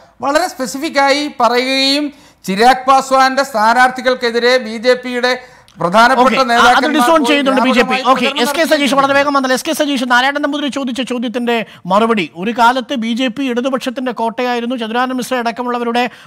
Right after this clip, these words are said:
Speaker 2: ഒരു വലിയ രാഷ്ട്രീയ പാരമ്പര്യമുള്ള മണ്ണിലാണ് ഇപ്പോൾ പതിനാറ് സീറ്റുകളിൽ തിരിച്ചുവരവ് നടത്താൻ ശ്രമിക്കുന്നത്. പക്ഷേ അപ്പോഴും അത്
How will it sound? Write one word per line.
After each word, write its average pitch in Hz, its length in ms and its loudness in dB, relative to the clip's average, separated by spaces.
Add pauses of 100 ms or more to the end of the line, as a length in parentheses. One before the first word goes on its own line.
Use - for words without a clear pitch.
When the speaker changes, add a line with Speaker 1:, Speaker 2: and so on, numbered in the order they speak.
Speaker 2:
ഒരു 190 200 -2
വലിയ 247 200 -2
രാഷ്ട്രീയ 233 400 -2
പാരമ്പര്യമുള്ള 247 680 -2
മണ്ണിലാണ് 226 640 0 (260)
ഇപ്പോൾ 262 420 0
പതിനാറ് 262 340 4
സീറ്റുകളിൽ 269 440 -4 (100)
തിരിച്ചുവരവ് 285 540 0
നടത്താൻ 254 320 -2
ശ്രമിക്കുന്നത്. 208 440 -6
പക്ഷേ 202 220 -2
അപ്പോഴും 277 480 0 (240)
അത് 277 400 4